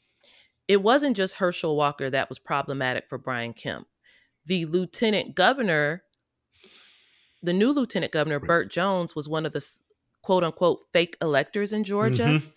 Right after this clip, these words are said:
Speaker 1: He's the only kind of Trump acolyte who won statewide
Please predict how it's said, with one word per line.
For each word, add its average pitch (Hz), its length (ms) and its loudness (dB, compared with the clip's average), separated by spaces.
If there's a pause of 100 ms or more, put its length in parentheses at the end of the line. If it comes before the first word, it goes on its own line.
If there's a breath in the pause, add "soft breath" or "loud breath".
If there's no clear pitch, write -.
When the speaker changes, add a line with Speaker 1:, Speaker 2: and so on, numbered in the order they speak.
(340 soft breath)
Speaker 1:
He's 185 260 -4
the 190 240 -2
only 185 340 2
kind 175 260 0
of 135 100 -8
Trump 180 320 -2 (120)
acolyte 160 640 0
who 170 200 -4
won 147 460 0
statewide - 380 -4